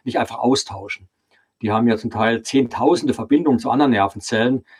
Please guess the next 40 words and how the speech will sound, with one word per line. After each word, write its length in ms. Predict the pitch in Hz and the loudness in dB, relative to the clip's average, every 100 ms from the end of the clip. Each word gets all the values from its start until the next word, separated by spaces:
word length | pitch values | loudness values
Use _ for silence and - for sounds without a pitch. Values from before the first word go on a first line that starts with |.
| - _ _ | -20 _ _
Wenn 100 | 117 | 2
man 60 | 117 | 4
die 80 | |
rausnehmen 600 | 104 120 156 - 151 147 | 4 4 4 4 4 6
würde, 220 | 143 147 131 | 6 6 4
mit 140 | 117 | 2
den 80 | 110 | 0
neuen 240 | 107 117 | 2 2
ersetzen, 580 | 110 - 127 - 147 131 | 0 0 -2 -2 0 2
dann 180 | 120 110 | 2 2
würde 200 | 117 117 | 2 2
die 80 | 110 | 2
gar 100 | 110 | 0
nicht 140 | 101 | 2
wissen, 200 | 135 147 | 0 0
wo 60 | 101 | -2
sie 120 | 95 | 0
hin 160 | 139 | 0
muss 260 | 127 101 - | 0 -4 -6
mit 80 | 101 | -8
ihren 140 | 98 | -4
ganzen 280 | 101 98 113 | -4 -4 -6
Auswüchsen 1080 | 101 107 - _ - _ - 131 139 - 135 | -6 -6 -8 _ -20 _ 4 4 4 2 2
und 120 | 110 | 4
die 160 | 113 | 2
würde 180 | 117 117 | 4 2
gar 160 | 107 120 | 2 2
nicht 140 | 127 | 0
sozusagen 260 | 113 - 113 | -4 0 0
mit 140 | 110 | 2
anderen 200 | 113 107 | 0 0
vernetzen 440 | 110 104 139 - - | -2 0 0 -2 0
können, 160 | 131 | 2
so 160 | 120 117 | 2 0
wie 20 | |
es 80 | 113 | -2
die 100 | - | -6
vorhergehende 520 | 117 113 107 104 92 | -4 -4 -4 -6 -8
gemacht 360 | 98 101 - - | -6 -6 -6 -18
hat. 160 | 90 | -20